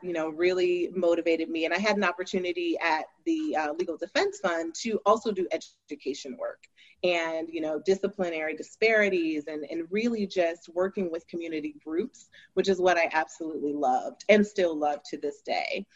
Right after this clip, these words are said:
And at the Justice Collaborative, I focused more on the policy side of things, but I'm still working with community groups. Then I decided <laughs> uh,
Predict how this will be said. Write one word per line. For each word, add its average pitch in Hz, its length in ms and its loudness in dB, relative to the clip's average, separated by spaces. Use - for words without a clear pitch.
And 208 80 4
at 208 100 4
the 208 80 -2
Justice 240 480 0
Collaborative, 185 480 4
I 170 140 2
focused 170 500 -4
more 170 400 -6
on 156 320 -4
the 160 120 -8
policy 151 600 -2
side 127 300 -4
of 143 80 -8
things, 147 360 -4
but 160 120 0
I'm 156 120 -2
still 151 280 -4
working 147 360 -8
with 139 220 -10
community 143 400 -8
groups. - 460 -12
Then 285 220 4
I 311 120 2
decided 170 840 4
<laughs> - 480 2
uh, 165 380 4